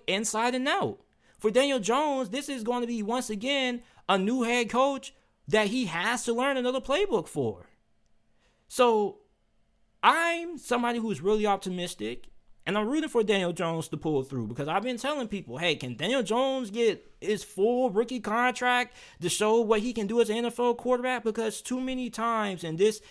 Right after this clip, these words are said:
day and age of the N F L, we're just so quick to throw a quarterback to the wolves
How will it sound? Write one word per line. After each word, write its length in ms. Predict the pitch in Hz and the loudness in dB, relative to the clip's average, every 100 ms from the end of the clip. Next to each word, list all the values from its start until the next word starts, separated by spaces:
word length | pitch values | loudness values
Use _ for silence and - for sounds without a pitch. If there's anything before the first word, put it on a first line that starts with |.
| - - - | -20 -20 -2
day 180 | 180 208 | 0 2
and 120 | 190 | 2
age 180 | 190 180 | 0 0
of 60 | |
the 80 | 170 | -4
N 160 | 165 170 | -4 -4
F 160 | 143 | -2
L, 260 | 180 175 151 | 2 2 4
we're 100 | 185 | 2
just 340 | 202 220 - _ | 0 -4 -4 _
so 280 | - - 226 | -10 2 4
quick 220 | 226 233 180 | 4 2 2
to 60 | |
throw 220 | - 202 | 0 2
a 60 | 185 | 2
quarterback 420 | 165 190 180 160 | 2 0 2 -2
to 80 | 170 | 0
the 80 | 151 | -2
wolves 480 | 147 180 165 143 | 2 6 6 4